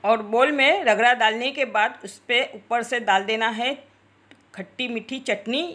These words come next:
ये घर की बना के रखी हुई थी, वो खट्टी मीठी चटनी डाल रही हूँ और जो हमने तीखी चटनी बना के रखी थी वो अब ऊपर से डाल देना है और डाल देना है चाट मसाला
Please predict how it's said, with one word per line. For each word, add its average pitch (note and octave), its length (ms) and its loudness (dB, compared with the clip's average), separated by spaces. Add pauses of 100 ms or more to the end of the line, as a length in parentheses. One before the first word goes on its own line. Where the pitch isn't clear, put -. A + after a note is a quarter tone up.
(160)
ये G#3+ 160 -4
घर G3 240 -6
की A3+ 200 -10 (300)
बना F#3+ 320 -2
के B3+ 180 -4
रखी A3+ 260 -6
हुई B3 180 -8
थी, C#4+ 260 -8 (480)
वो G#3+ 120 -2
खट्टी A3 300 -10
मीठी A#3+ 240 -10
चटनी A3+ 340 -8
डाल A#3 180 4
रही B3 180 -6
हूँ C4 300 -8
और G#3+ 220 -2
जो A3+ 180 -6
हमने A3+ 340 -4 (120)
तीखी A#3 280 -8
चटनी G#3 360 -4
बना F3+ 240 -4
के F#3 160 -10
रखी E3 240 -10
थी F#3 240 -12 (400)
वो G3+ 140 -2
अब G#3+ 300 -4
ऊपर A3 240 -4
से A#3 160 -6
डाल G#3+ 240 2
देना A#3 220 -6
है B3+ 300 -6 (1000)
और G#3 180 0
डाल G3+ 220 4
देना A#3+ 240 0
है A#3+ 240 -2 (640)
चाट G#3 240 2
मसाला G3+ 500 0